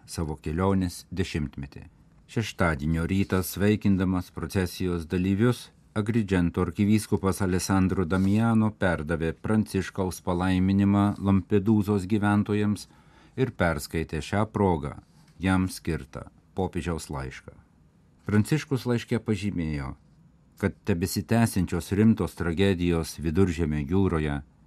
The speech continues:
yra sukrečiančios. Nekaltų žmonių, daugiausiai vaikų, ieškančių ramesnio gyvenimo toliau nuo karų ir smurto, žūtys yra kurtinantis skausmo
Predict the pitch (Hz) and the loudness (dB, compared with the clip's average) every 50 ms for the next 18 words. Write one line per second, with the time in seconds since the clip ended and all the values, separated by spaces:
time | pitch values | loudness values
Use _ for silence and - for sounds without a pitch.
0 | _ _ _ _ - 104 101 101 - - - 104 - 90 87 - - 80 76 71 | _ _ _ _ -4 0 0 0 -2 0 -4 -2 0 0 -2 -2 -2 -4 -4 -4
1 | 65 - 65 58 - - - _ _ _ _ _ _ _ - - - _ _ 92 | -6 -8 -12 -14 -14 -20 -20 _ _ _ _ _ _ _ -20 -20 -20 _ _ 0
2 | 95 92 - 104 101 101 - - 117 123 120 110 104 - - - 98 98 110 110 | 0 2 4 4 4 4 4 0 0 0 0 0 -4 -10 -12 -10 0 4 6 6
3 | 104 98 90 78 71 92 92 87 101 101 101 98 - - 95 90 80 92 92 87 | 6 6 4 2 0 -2 0 2 2 2 2 0 0 -2 -2 0 2 0 0 0
4 | - - - 117 107 90 76 64 - - _ _ _ - 95 107 110 104 - - | -2 -2 2 2 2 2 2 -2 -8 -16 _ _ _ -4 0 0 0 0 -2 -2
5 | 90 85 85 - - 87 82 80 87 87 98 104 107 104 - - - 82 82 80 | -2 -2 -2 -2 -2 -2 -2 0 0 2 4 2 2 2 -2 -6 -4 -4 -4 -4
6 | - 87 76 80 92 98 98 95 90 87 80 78 73 - - 82 82 90 90 92 | -4 -6 -4 -2 -2 0 0 0 0 0 -2 -4 -6 -6 -6 -4 -2 -2 -2 -2
7 | 87 78 80 80 78 78 - - 85 87 98 98 92 82 - - - - 104 110 | -2 -2 -2 -4 -4 -6 -4 -4 -2 0 2 0 0 0 -2 -4 0 4 4 4
8 | 110 107 - - - 85 76 73 73 - 98 104 117 123 120 - - 113 110 113 | 4 2 0 0 -2 0 0 -2 -4 0 2 4 4 4 4 2 2 2 2 2
9 | 110 - - _ _ _ _ _ _ _ _ _ _ _ _ - 98 110 107 110 | 0 -4 -12 _ _ _ _ _ _ _ _ _ _ _ _ -2 0 2 2 2
10 | 107 _ _ - 127 127 123 117 - 113 107 107 104 101 98 - 98 90 - - | 0 _ _ 4 6 6 6 4 2 2 4 4 2 2 0 -2 -8 -8 -8 -16
11 | _ _ - _ _ _ _ _ - - - _ - 101 92 87 80 78 - - | _ _ -20 _ _ _ _ _ -16 -16 -8 _ 2 4 4 4 0 -4 -6 -4
12 | 82 80 80 78 76 | -4 -2 -2 -4 -6